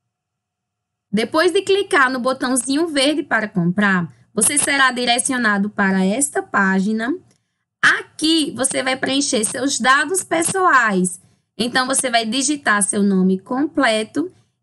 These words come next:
e aqui abaixo você vai digitar o seu e-mail.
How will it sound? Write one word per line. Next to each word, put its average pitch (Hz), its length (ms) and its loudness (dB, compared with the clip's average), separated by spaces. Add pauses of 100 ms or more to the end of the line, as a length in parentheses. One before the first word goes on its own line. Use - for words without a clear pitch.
e 302 160 2
aqui 349 320 0
abaixo 269 500 0
você 285 260 -4
vai 262 200 -2
digitar 262 500 -2
o 262 60 -6
seu 285 360 -2
e-mail. 277 680 0